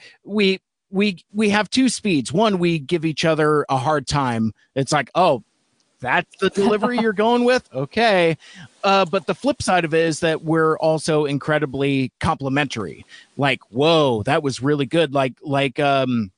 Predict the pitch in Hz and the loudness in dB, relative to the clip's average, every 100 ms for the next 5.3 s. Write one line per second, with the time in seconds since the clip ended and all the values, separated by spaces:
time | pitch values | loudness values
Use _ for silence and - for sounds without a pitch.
0 | _ _ - 143 143 139 151 170 156 160 | _ _ -2 0 2 2 2 2 0 0
1 | 151 120 147 139 - 131 127 123 - - | -2 0 0 0 0 0 0 -2 -10 -20
2 | - - 147 139 135 127 151 143 - 143 | -20 -4 0 2 2 0 -2 -2 -4 -2
3 | 143 127 139 151 139 151 131 151 147 127 | -2 -2 0 0 0 -2 -2 -2 -2 -4
4 | 135 131 127 123 120 113 - 151 131 127 | -6 -2 0 0 0 -2 -2 0 0 -2
5 | 107 65 | -12 -12